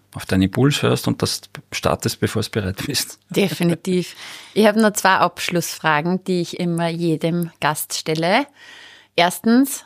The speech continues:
Speaker 2: was war der beste Rat, den du je in deinem Leben bekommen hast?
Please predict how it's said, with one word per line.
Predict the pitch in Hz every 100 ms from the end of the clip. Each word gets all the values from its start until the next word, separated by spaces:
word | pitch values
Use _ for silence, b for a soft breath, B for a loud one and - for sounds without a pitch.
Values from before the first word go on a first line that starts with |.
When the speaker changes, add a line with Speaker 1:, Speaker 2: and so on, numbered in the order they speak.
| _
Speaker 2:
was | - 170 185
war | 202
der | 202
beste | 202 165 - - 185
Rat, | 160 165 190
den | 185
du | 180
je | 175 160
in | 175
deinem | 180 170 185
Leben | 175 160 180
bekommen | 180 180 165 160 160 160
hast? | 165 - -